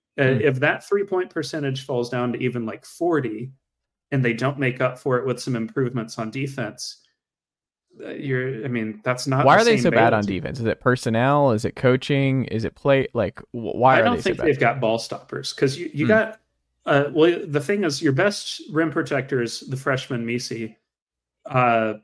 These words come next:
Speaker 1: who's, like, not bad at all, but he's a, he's a freshman. He's committing a lot of bad fouls,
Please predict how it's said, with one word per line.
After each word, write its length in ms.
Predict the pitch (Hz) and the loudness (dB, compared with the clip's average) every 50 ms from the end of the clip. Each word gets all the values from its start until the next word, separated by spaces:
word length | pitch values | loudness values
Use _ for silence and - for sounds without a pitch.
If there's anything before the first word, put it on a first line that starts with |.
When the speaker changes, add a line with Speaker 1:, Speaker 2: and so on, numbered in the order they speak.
| _ _ _ - | _ _ _ -8
Speaker 1:
who's, 220 | 135 147 143 139 | -4 -4 -2 -2
like, 140 | 156 131 131 | -2 -2 0
not 240 | - 180 - - - | 0 0 0 0 2
bad 240 | 143 143 131 117 110 | 2 4 4 2 0
at 80 | 117 | 0
all, 340 | 127 123 117 - 98 - - - | 0 0 -2 -2 -4 -6 -6 -2
but 280 | 123 113 117 117 - _ | -2 -2 -2 -2 -6 _
he's 260 | - 131 - - - - | -10 -10 -10 -8 -6 -6
a, 120 | 147 131 131 - _ _ - - | -6 -6 -6 -10 _ _ -20 -20
he's 160 | - - - | -16 -8 -6
a 60 | - - | -6 -4
freshman. 420 | - 180 151 139 - - 151 135 | 0 0 0 0 -2 -4 -4 -4
He's 100 | 135 135 | -4 -4
committing 300 | - 143 143 139 143 135 | -4 -4 -2 -2 -2 0
a 40 | 135 | 0
lot 120 | 135 135 | 0 0
of 60 | 131 | 0
bad 240 | 127 123 120 120 120 | 0 -2 -2 -4 -4
fouls, 680 | - - 131 113 113 104 110 113 113 110 - - _ | -4 -4 -2 -2 -2 -4 -6 -8 -10 -10 -12 -14 _